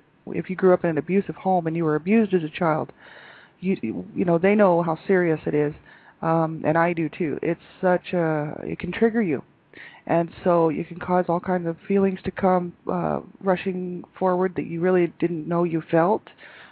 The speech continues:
Um, it can cause you to, it can trigger you to have flashbacks and different things.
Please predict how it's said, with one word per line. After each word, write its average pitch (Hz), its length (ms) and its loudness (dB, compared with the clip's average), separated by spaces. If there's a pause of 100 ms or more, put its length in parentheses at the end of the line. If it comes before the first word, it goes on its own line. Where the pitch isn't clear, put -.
(120)
Um, 156 600 -2 (340)
it - 180 -2
can 170 180 -4
cause 175 340 4
you 175 160 -2
to, 170 80 -4
it 151 180 -2
can 175 140 -10
trigger 196 260 0
you 180 180 2
to 143 120 -2
have 160 220 -2
flashbacks 180 800 -2
and 170 100 -8
different 180 280 -6
things. 180 260 -4